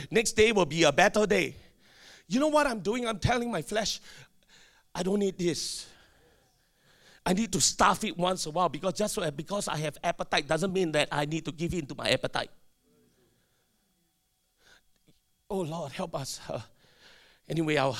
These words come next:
I, I, I don't want to talk about that. Let,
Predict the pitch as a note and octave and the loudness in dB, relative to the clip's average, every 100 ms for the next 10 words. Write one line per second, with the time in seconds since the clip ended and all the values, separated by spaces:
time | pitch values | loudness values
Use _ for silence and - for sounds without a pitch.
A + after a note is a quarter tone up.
0 | C#3 C#3 D3 C#3 B2 D#3 C3 C3+ D3+ C3 | 0 0 0 -2 -2 0 2 0 0 0
1 | C#3+ C3 B2 A#2 B2+ C3 - - - B2+ | 0 2 0 0 0 0 -2 -14 -6 -2
2 | D#3+ | -2